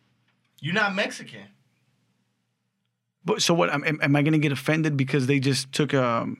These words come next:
Speaker 2: a racial thought?
Speaker 1: Because they, uh,
Speaker 2: I, look, he-, here's the,
Speaker 1: yes.
Speaker 2: here's the big, here's the
Speaker 1: <laughs>
Speaker 2: big
Speaker 1: If you're gonna,
Speaker 2: difference.
Speaker 1: exactly, you're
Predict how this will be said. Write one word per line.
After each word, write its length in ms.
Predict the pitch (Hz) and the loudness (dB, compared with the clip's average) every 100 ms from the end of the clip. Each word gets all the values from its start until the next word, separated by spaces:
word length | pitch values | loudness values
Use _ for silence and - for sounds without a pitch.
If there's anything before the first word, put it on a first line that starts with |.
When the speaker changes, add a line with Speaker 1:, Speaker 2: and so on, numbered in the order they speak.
| _ _ | _ _
Speaker 2:
a 100 | - 131 | -4 0
racial 320 | 147 139 127 | 2 2 -2
thought? 380 | - 139 101 - - - _ | 0 0 0 -6 -20 -20 _
Speaker 1:
Because 260 | 135 147 | -8 -6
they, 220 | 135 139 135 - - _ _ _ _ _ _ _ _ | -4 -4 -6 -10 -20 _ _ _ _ _ _ _ _
uh, 380 | 131 135 127 110 104 - _ _ - | -4 -4 -4 -8 -14 -20 _ _ -4
Speaker 2:
I, 80 | |
look, 260 | 220 185 135 | 2 2 2
he-, 260 | 131 190 165 | 0 0 2
here's 180 | 233 202 | 2 2
the, 60 | |
Speaker 1:
yes. 380 | 180 226 - - - | 2 0 -4 -12 -2
Speaker 2:
here's 180 | 233 247 | 0 2
the 60 | |
big, 220 | 185 233 185 | 2 2 4
here's 180 | 262 | 2
the 60 | 226 | 4
Speaker 1:
<laughs> 80 | 185 | 2
Speaker 2:
big 100 | 180 | 4
Speaker 1:
If 80 | 190 | 4
you're 120 | 190 | 4
gonna, 120 | 185 | 2
Speaker 2:
difference. 140 | 202 180 | 2 0
Speaker 1:
exactly, 360 | 175 226 156 | 0 -2 -4
you're 80 | 165 | -2